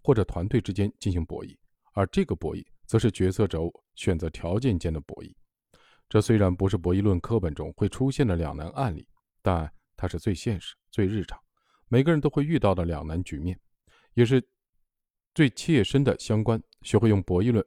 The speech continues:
分析这样的问题，可以帮助我们在日常生活中更好地运用博弈论做决策。当然，课本里出现的完全理性的博弈是现实博弈的抽象。博弈分析用理论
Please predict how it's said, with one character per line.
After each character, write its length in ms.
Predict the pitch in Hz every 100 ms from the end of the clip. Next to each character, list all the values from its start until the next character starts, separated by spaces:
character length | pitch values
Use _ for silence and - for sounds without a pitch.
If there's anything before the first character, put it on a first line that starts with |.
| _
分 160 | - 110
析 140 | -
这 120 | -
样 80 | 131
的 60 | 107
问 140 | 76
题， 160 | - - _ _ _ _
可 100 | 156
以 80 | 143
帮 240 | 135 147
助 80 | 143
我 80 | 113
们 80 |
在 120 | 104 117
日 120 | 117
常 200 | 104 98
生 180 | - 107
活 100 | 95
中 160 | 95
更 220 | 92 127 95
好 180 | 87
地 80 | 76
运 60 | 95
用 160 | 95
博 200 | 85 78
弈 100 | 92
论 160 | 120 104 - _ _ -
做 180 | -
决 180 | - -
策。 200 | - - - _ _ _ _ _
当 120 | -
然， 140 | 135 131 - _ _
课 200 | - 170
本 120 | 127
里 120 | 127 104
出 180 | -
现 160 | 104 101
的 100 | 80
完 260 | - 101 127
全 160 | 120 113
理 100 | 87
性 140 | 117
的 80 | 98
博 200 | - 76
弈 160 | 82 -
是 160 | - 104
现 220 | - 131
实 100 | 92
博 180 | 85 80
弈 80 | 92
的 120 | 82
抽 240 | - 113 123
象。 200 | 131 - _ _ _ _ _ _ _
博 160 | 120
弈 140 | 147 131
分 180 | 139 139
析 180 | - - _
用 280 | 143 139 120
理 220 | 110 90
论 200 | 107 175